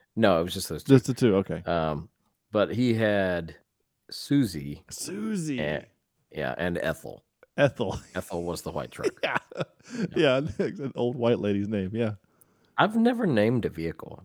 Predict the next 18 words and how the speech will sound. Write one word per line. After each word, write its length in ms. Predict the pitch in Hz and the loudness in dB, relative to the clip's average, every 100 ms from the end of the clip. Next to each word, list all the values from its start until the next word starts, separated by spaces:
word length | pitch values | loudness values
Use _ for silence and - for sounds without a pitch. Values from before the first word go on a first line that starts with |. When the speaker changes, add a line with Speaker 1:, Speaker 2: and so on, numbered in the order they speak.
| - | -8
Speaker 1:
that 140 | 87 | -4
I've 140 | 78 71 | -4 -6
owned. 320 | 62 90 - _ - | -12 -14 -20 _ -8
Speaker 2:
Oh, 240 | 113 92 80 | -6 -6 -4
Speaker 1:
I 40 | |
don't, 80 | 101 104 101 | -2 -2 -6
Speaker 2:
wow. 80 | 101 87 - | -16 -14 -8
Speaker 1:
I 60 | |
don't 180 | 95 110 | -6 -4
think 220 | 104 92 | -6 -6
that's 200 | - 92 | -6 -6
something 300 | - 92 87 | -4 -6 -6
I've 180 | 85 82 | -6 -6
done. 280 | 90 76 67 - | -8 -8 -6 0
Speaker 2:
I 120 | 139 | 2
have. 200 | 107 101 _ _ _ _ _ _ _ _ _ _ _ | 2 -2 _ _ _ _ _ _ _ _ _ _ _
Speaker 1:
You 160 | 87 104 | -2 2
have? 220 | 110 131 | 2 0